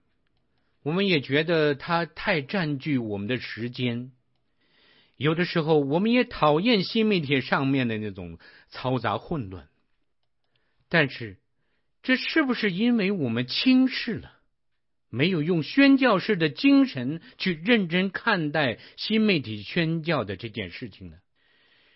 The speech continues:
是不是这也正是新媒体上这样的嘈杂混乱的一个原因呢？就是因为没有人真正的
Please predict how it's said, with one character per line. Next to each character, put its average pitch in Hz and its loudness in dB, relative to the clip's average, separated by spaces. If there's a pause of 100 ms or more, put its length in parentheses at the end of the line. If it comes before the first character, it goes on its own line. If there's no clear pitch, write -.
(120)
是 - -2
不 156 -2
是 151 -2 (260)
这 247 4
也 175 2
正 285 0
是 202 -2
新 247 0
媒 220 2
体 165 -4
上 147 -2
这 233 0
样 170 0
的 139 0
嘈 202 0
杂 151 2
混 247 2
乱 185 0
的 120 -2 (240)
一 131 -6
个 135 -4
原 101 -6
因 185 0
呢？ 139 -2 (260)
就 214 4
是 185 0
因 226 0
为 165 0 (540)
没 147 2
有 214 2
人 101 -6 (240)
真 220 0
正 190 0
的 107 -4